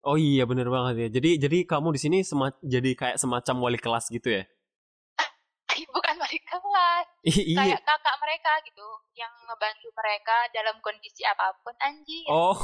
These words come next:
Speaker 1: <laughs> oh, lebih, lebih, berarti lebih dari urusan sekedar pendidikan doang? Lebih dari itu berarti?
Speaker 2: Heeh.
Speaker 1: Oh.
Speaker 2: Eh, misalkan mereka kesulitan P R, ya orang tua mereka bisa ngehubungin kita.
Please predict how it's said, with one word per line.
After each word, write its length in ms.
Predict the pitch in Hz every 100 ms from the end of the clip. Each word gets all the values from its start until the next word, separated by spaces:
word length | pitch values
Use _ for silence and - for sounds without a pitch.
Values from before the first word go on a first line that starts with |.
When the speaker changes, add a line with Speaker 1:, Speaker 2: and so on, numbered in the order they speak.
| - 208 208 208
Speaker 1:
<laughs> 160 | - 196
oh, 100 | 247
lebih, 340 | 190 160 160
lebih, 320 | 151 151 214 190
berarti 300 | 139 147 233
lebih 300 | 190 180 220
dari 240 | 151 139
urusan 320 | 139 139 143 139
sekedar 320 | - 131 131
pendidikan 520 | 139 143 139 139 147 139
doang? 360 | 151 175 98 - _ _
Lebih 240 | 123 131
dari 240 | 123 127 156
itu 160 | 117
berarti? 240 | 98 90 - _ _ _ _ _ _ _
Speaker 2:
Heeh. 540 | - - 269 262 254 254 - _
Speaker 1:
Oh. 340 | - 139 151 160
Speaker 2:
Eh, 140 | 165 139
misalkan 460 | 139 254 247 262
mereka 720 | 262 254 240 - 254 254 254 -
kesulitan 540 | 262 262 247 - 240 240
P 160 | 240 226 -
R, 280 | 285 311 302 294 - _ _
ya 220 | - 214 214
orang 240 | 214 214
tua 160 | 214 202
mereka 240 | 196 302 302 _ _ _ 277
bisa 260 | 277 240
ngehubungin 480 | 220 220 208 214 214
kita. 480 | - - 233 220